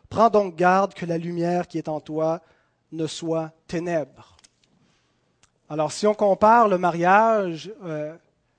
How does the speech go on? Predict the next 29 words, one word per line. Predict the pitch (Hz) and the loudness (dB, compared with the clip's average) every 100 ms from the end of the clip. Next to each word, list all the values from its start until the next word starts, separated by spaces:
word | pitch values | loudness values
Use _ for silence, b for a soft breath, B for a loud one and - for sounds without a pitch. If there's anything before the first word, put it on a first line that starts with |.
| _ _ _ | _ _ _
la, | 160 147 139 | -10 -8 -8
la, | 139 139 | -8 -8
la, | 143 139 139 131 135 _ | -10 -14 -18 -20 -20 _
la, | 147 131 127 131 _ _ | -20 -20 -20 -20 _ _
est-ce | - | -18
que | |
ça | 147 | -12
se | 147 | -12
dit | 156 | -8
la | 185 | -8
préciosité | 165 170 170 175 170 156 - 185 180 _ _ b b b | -6 -8 -10 -4 -4 -6 -10 -10 -12 _ _ b b b
du | 147 | -6
mariage | 175 160 165 180 196 202 180 156 - | -2 0 2 2 2 0 -6 -12 -8
à | 160 160 | -4 -2
la | 156 147 | -4 -4
préciosité | 185 214 208 202 185 - 208 214 | -2 -2 0 0 0 -2 -4 -2
des | 185 170 151 147 | -2 -4 -6 -2
yeux, | 190 226 - b b b b b b 156 | 2 2 -2 b b b b b b -8
euh, | 156 151 147 143 _ _ | -4 -4 -4 -8 _ _
eh | 170 | -6
bien, | 165 175 185 196 170 | 0 2 2 0 -2
euh, | 160 | -6
ça | - 170 | -6 -6
nous | 165 | 0
donne | 196 208 | 0 0
une | |
idée. | 180 160 180 151 | -4 -2 0 -2
Si | - | -4
les | 180 208 | -4 -2